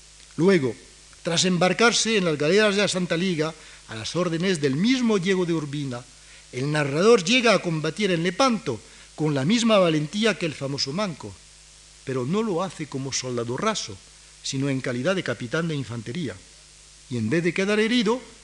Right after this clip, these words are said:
es capturado por los turcos, víctima de su temeridad. Así es como llega a presenciar al año siguiente la acción intentada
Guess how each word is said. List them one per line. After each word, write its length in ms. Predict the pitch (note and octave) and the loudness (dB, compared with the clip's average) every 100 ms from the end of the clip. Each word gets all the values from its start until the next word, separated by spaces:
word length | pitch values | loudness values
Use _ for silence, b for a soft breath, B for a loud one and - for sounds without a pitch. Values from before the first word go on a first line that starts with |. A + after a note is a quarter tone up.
| - - | -20 -6
es 220 | D3 - | -4 -2
capturado 640 | - F#3+ F#3+ E3 F#3 G3 D3 | 0 -2 -2 0 2 2 0
por 220 | G#3 D#3 | -2 -2
los 180 | C3+ - | -4 -2
turcos, 500 | A3+ F3+ A2+ - - - - | -2 -2 -6 -6 -10 -18 -12
víctima 520 | C3 F#3+ - C#3 C3+ | -4 -4 -4 -6 -4
de 80 | C#3 | -4
su 120 | A#2+ | -6
temeridad. 440 | A#2+ G#2+ G#2 G2 G#2+ - - - - - - - B B B B B B | -8 -10 -10 -12 -14 -20 -20 -20 -20 -20 -20 -20 B B B B B B
Así 380 | - G#3 - D#4 | -6 -4 0 2
es 120 | D4 | 2
como 260 | - G#3 G3 | 2 2 2
llega 280 | F3+ B3 E3+ | 0 0 0
a 40 | |
presenciar 580 | G3 G3 F3+ - G3+ E3+ | -2 -4 -4 -4 -2 0
al 100 | C3+ | 0
año 160 | G#3 G3+ | -2 -2
siguiente 580 | E3 D3 E3+ F#3+ A3 | -4 -4 -2 -2 -4
la 140 | D3 B2+ | -4 -6
acción 280 | - A3 A#3 | -6 -2 -2
intentada 720 | A3+ D#3 C#3+ A3 B3 A#3+ | -2 -4 -2 -2 0 -2